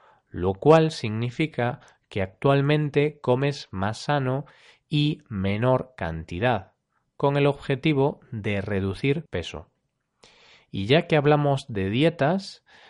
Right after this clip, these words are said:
me gustaría comentaros un error muy común en español.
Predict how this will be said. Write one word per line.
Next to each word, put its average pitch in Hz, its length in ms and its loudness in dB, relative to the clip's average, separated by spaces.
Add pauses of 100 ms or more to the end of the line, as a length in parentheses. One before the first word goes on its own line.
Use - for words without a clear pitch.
(120)
me 113 380 0
gustaría 123 520 0
comentaros 135 1000 0
un 156 460 0
error 139 720 2 (180)
muy 143 400 -2
común 120 520 -2
en 90 140 -8
español. 98 640 -6